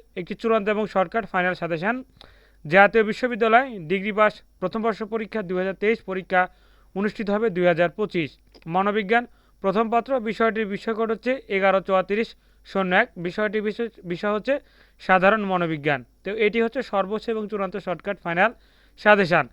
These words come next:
আমরা প্রথমে আলোচনা করব ক বিভাগ অতি সংক্ষিপ্ত প্রশ্নবলী, এরপরে আলোচনা করব খ বিভাগ এবং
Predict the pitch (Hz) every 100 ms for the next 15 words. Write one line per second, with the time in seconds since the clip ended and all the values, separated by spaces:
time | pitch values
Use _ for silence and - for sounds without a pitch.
0 | - - _ _ 170 190 226 220 220 240
1 | 247 226 240 233 226 247 - - 208 208
2 | 220 254 - 180 - 214 - _ - 196
3 | 196 233 226 277 269 208 - 196 185 233
4 | 269 208 196 220 208 208 208 196 202 214
5 | - 180 185 226 226 190 196